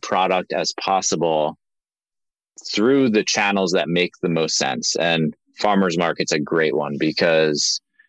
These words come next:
it's essentially a cash business, which meant I could go out on a, you know, Friday and buy all the ingredients that I needed to, to make enough product to sell at the farmer's market and convert all that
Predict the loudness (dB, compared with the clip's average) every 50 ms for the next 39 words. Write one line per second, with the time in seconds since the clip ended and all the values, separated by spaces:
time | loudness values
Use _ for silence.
0 | _ _ -4 -4 -4 -2 -2 -2 0 0 0 0 2 2 2 4 4 2 2 0
1 | -2 -2 -2 0 -2 -2 -2 -2 -2 -2 0 -2 -4 -4 -4 -6 -4 -4 -4 -4
2 | -2 -2 -2 -2 -2 -2 -6 -8 _ _ _ _ _ _ _ _ _ _ _ -2
3 | -2 0 0 0 0 2 2 4 4 4 4 2 2 2 0 -2 -4 -4 -6 -6
4 | -8 -10 _ _ _ -12 -10 -8 -8 -8 -10 -12 _ _ _ _ _ _ _ _
5 | _ -2 0 2 2 2 2 2 2 2 0 -2 -4 -6 _ _ -8 -6 -4 -4
6 | -4 -4 -2 0 2 2 2 2 2 2 2 2 2 2 0 0 0 0 0 0
7 | 0 0 0 0 0 -2 -2 -4 -4 -4 -2 -2 -4 -4 -4 -2 0 0 2 2
8 | 0 0 2 2 2 2 2 0 0 -2 -4 -2 0 0 2 2 2 0 -2 -2
9 | -4 _ -6 -4 -2 0 2 2 2 2 2 0 -2 -2 -2 -2 0 0 2 0
10 | 0 -2 -4 -2 0 0 0 2 0 0 -2 -4 -4 -2 -2 0 0 0 0 0
11 | 0 -2 -2 0 0 0 0 0 -2 -6 _ _ -20 -20 -20 _ _ _ -2 -2
12 | 0 0 2 2 0 2 2 2 2 2 2 0 2 2 2 2 2 2 0 0